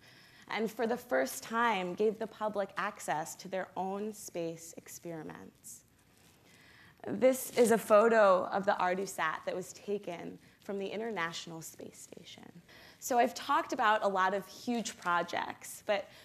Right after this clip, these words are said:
most projects on Kickstarter are really made by people like you and me. Most projects raise between one thousand and ten thousand dollars.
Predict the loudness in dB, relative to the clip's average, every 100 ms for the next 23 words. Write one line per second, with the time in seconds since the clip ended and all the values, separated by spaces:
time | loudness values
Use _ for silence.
0 | -10 -2 0 0 2 2 2 -2 -4 -4
1 | -4 -4 -6 -4 0 0 2 2 2 0
2 | 0 0 0 -2 0 0 -2 -4 -4 -6
3 | -8 -6 -4 -4 -2 -2 0 -2 -6 -10
4 | -8 -8 -8 -10 -16 -20 -20 -20 -20 -8
5 | -2 -2 -2 -6 -2 0 2 0 0 -4
6 | -8 -2 0 -2 -6 -10 -18 _ -12 -10
7 | -6 -2 0 0 0 0 0 -4 -10 -12
8 | -14 -14 -14 -12 -14 -12 -10 -10 -10 -10
9 | -10 -12 -18 -18 -20